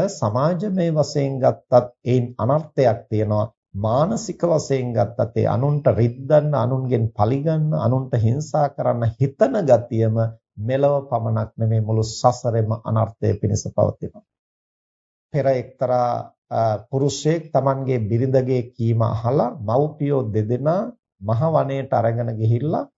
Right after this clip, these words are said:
තලලා හිංසා කළා. ඒ අකුසල කර්ම විපාකයේ ඉන් අනතුරු භවයේ නිරයේ ඉපදිලා දුක් විඳලා ආත්ම බොහෝ ගණනක් විපාක දීලා රහත් වෙච්ච ආත්ම භාවයේ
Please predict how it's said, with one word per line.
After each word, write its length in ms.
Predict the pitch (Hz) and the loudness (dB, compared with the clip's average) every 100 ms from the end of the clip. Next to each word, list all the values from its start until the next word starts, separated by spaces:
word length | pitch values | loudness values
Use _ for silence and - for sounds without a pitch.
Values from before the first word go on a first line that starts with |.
| _ | _
තලලා 440 | - 151 151 202 277 _ | -2 2 2 0 -6 _
හිංසා 440 | 156 156 151 107 | -2 0 0 -2
කළා. 320 | - - - _ _ _ 110 107 | -4 -12 -12 _ _ _ -6 -4
ඒ 160 | 131 147 156 | 0 0 0
අකුසල 480 | - - 160 - 135 | -6 -2 -2 0 -2
කර්ම 320 | 120 123 123 117 | 0 -2 0 0
විපාකයේ 720 | 107 113 135 131 120 113 110 | -2 -2 -2 -2 -4 -4 -2
ඉන් 160 | 117 131 | -2 -4
අනතුරු 480 | - 123 165 156 165 | -2 -2 -2 0 -2
භවයේ 380 | 135 120 113 113 | 2 0 2 -2
නිරයේ 420 | 104 113 135 139 | -2 -2 0 0
ඉපදිලා 520 | 127 - 113 113 110 101 | -2 -4 -4 2 2 2
දුක් 260 | 101 139 - | 0 -4 -2
විඳලා 420 | 123 110 107 110 - _ _ _ | 0 2 2 0 -4 _ _ _
ආත්ම 480 | 131 135 139 139 127 113 | -4 0 0 -2 -4 -4
බොහෝ 440 | 101 117 131 175 185 | 0 -2 0 0 0
ගණනක් 440 | 165 143 131 127 117 | 2 2 2 -4 -4
විපාක 420 | 110 107 117 110 113 | -8 -2 0 0 -4
දීලා 300 | 104 104 104 | -4 -2 -2
රහත් 360 | 95 110 151 160 - _ | -2 0 0 -2 -8 _
වෙච්ච 340 | 156 147 - - - 110 | 2 2 -2 -2 -2 -2
ආත්ම 400 | 117 123 123 131 120 | 0 0 -4 -8 -4
භාවයේ 580 | 110 110 117 113 117 | -2 2 2 0 -2